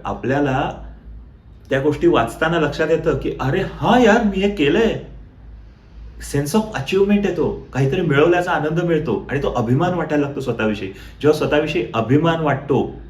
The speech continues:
गर्व नाही, अभिमान, अभिमान जेव्हा स्वतःविषयी वाटायला लागतो ना, तेव्हा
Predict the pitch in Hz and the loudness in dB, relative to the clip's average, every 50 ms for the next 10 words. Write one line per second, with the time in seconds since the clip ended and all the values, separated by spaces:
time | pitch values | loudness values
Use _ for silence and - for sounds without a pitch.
0 | - - - 110 110 113 120 127 139 139 135 117 98 95 95 98 90 - - - | -18 -8 -2 0 2 4 4 4 2 2 2 0 0 0 -2 -6 -10 -12 -14 -16
1 | - - - - - 110 110 117 139 131 113 92 - - - - - - - - | -16 -16 -18 -10 -6 -2 2 2 4 4 2 0 -2 -6 -10 -16 -18 -20 -20 -20
2 | - - - 107 - 143 160 180 175 170 160 151 151 147 - 123 113 123 123 120 | -12 -8 -6 -4 -2 0 0 2 0 2 2 2 2 2 0 -2 -2 0 0 0
3 | 110 123 110 98 92 - 117 117 117 113 110 - - 135 123 107 - - - - | -2 -2 -4 -4 -4 -2 -2 -2 -2 -2 -2 -2 -4 -4 -4 -4 -6 -10 -16 -18
4 | - - - - 120 113 135 160 190 202 - | -20 -20 -12 -8 -4 -2 -2 -2 -2 -2 -6